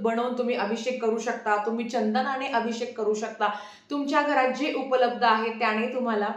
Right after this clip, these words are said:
अ, स्वामींच्या मूर्तीवर किंवा दत्त महाराजांच्या मूर्तीवर तुम्हाला अभिषेक करायचा आहे. आता षडोपचार पूजा म्हणजेच काय? मग त्याच्यामध्ये तर एक वेळा गणपती अथर्व शीर्षमचं पठण करावं, फलश्रुती म्हणायची गरज नाही.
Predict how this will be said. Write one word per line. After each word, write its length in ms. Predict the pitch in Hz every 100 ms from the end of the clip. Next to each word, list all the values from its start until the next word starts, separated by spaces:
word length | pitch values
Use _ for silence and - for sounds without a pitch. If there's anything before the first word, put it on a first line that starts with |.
| - - _ _
अ, 400 | 202 214 220 220
स्वामींच्या 540 | - - - 294 285 294
मूर्तीवर 520 | 247 214 190 190 196
किंवा 220 | 214 240
दत्त 320 | 247 269 -
महाराजांच्या 640 | 302 277 269 247 226 220 214
मूर्तीवर 440 | 214 214 208 208 208
तुम्हाला 400 | 220 214 233 -
अभिषेक 400 | 220 277 302 -
करायचा 300 | 208 180 185
आहे. 100 | 170 - - - -
आता 420 | 226 311 311 349 - - - -
षडोपचार 440 | 302 339 - 339 339
पूजा 320 | 302 269 254
म्हणजेच 360 | 254 226 240 -
काय? 300 | 185 175 202
मग 220 | 220 220
त्याच्यामध्ये 720 | 247 214 254 254 226 240 233
तर 60 | 247
एक 300 | 214 233 240
वेळा 240 | 226 226
गणपती 520 | 196 196 226 285 294
अथर्व 300 | 262 262 262
शीर्षमचं 460 | 262 254 262 247 247
पठण 300 | 240 240 247
करावं, 380 | 233 220 226 226
फलश्रुती 420 | 240 254 269 285
म्हणायची 340 | 277 277 294
गरज 280 | 302 247 -
नाही. 140 | -